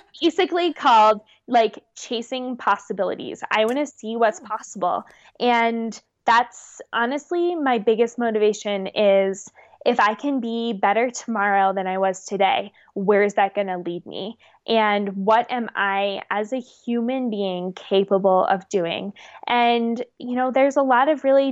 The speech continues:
Speaker 2: difficult things in the sport right now, a lot of really frustrating circumstances regarding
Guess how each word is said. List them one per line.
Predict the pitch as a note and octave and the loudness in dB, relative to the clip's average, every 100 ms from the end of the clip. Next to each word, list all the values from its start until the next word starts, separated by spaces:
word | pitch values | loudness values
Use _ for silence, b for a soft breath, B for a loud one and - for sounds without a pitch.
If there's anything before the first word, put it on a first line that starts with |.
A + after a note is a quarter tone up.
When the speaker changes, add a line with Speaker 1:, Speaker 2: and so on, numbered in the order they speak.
| - | -2
Speaker 2:
difficult | A#3+ A#3 C4+ C4 - | -4 -4 -4 -4 -2
things | C4+ B3+ B3 | -4 -2 -2
in | A#3+ | -4
the | |
sport | A3+ - C4 - | -4 0 2 4
right | A3 - | 2 2
now, | G3+ G3 G3 - B B | 0 0 0 -4 B B
a | A3 | 4
lot | G#3+ A3 | 6 4
of | A3+ | 2
really | A#3+ A3+ A3+ | 0 0 -2
frustrating | - A3+ - A#3+ A#3 A#3 A#3 A#3+ A3 B | -4 -6 -6 -2 -2 -2 -4 -6 -8 B
circumstances | - A#3 A3 A3 G#3+ G#3 G3+ G#3 G#3+ A3 G#3 | -4 -2 -2 -2 -4 -4 -2 0 2 2 2
regarding | G#3+ G3+ G3+ G3 G3 G3 | 0 2 2 2 0 -2